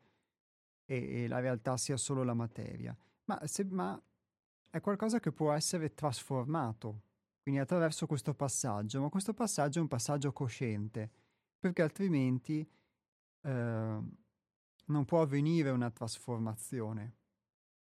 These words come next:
Possono avvenire dei cambiamenti, sicuramente ognuno ne ha nella propria vita, eh, però sono dei cambiamenti che spesso non vanno ad intaccare la struttura profonda di come, mm, non vanno ad intaccare la forma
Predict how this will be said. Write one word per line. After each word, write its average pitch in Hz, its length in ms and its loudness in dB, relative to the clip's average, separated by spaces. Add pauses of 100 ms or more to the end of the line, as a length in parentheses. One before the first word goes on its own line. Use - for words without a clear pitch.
(720)
Possono 131 320 -2
avvenire 135 400 0
dei 135 140 0
cambiamenti, 131 720 0
sicuramente 127 580 -2
ognuno 123 280 0
ne 120 180 -2
ha 160 160 2
nella 120 220 0
propria 117 240 -4
vita, 117 500 -2 (520)
eh, 95 380 -16
però 160 420 2 (200)
sono 156 240 0
dei 135 120 2
cambiamenti 139 580 0
che 127 100 -2
spesso 123 340 -4
non 123 200 2
vanno 127 280 2
ad 117 80 0
intaccare 120 680 -2
la 113 80 -2
struttura 127 540 -4
profonda 117 600 -2
di 110 140 -6
come, 117 460 -4 (920)
mm, 110 460 -4 (160)
non 135 160 -2
vanno 151 200 2
ad 135 80 0
intaccare 135 580 0
la 117 120 -2
forma 110 600 -2